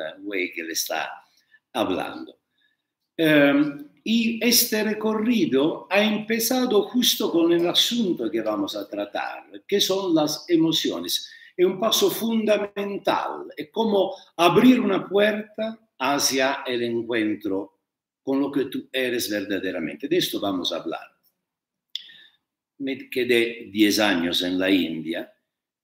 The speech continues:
Siendo un comunicador, lo que aprendía y, y vivi-, y vivía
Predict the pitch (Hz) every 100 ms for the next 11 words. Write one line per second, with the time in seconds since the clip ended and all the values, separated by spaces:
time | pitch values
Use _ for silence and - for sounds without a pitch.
0 | _ - 208 202 170 135 127 127 110 107
1 | 107 104 127 151 165 160 160 147 135 151
2 | 160 156 135 120 - - 120 - 127 123
3 | 131 156 123 90 87 98 101 _ 104 101
4 | 110 127 131 139 - 98 117 127 190 185
5 | 180 185 -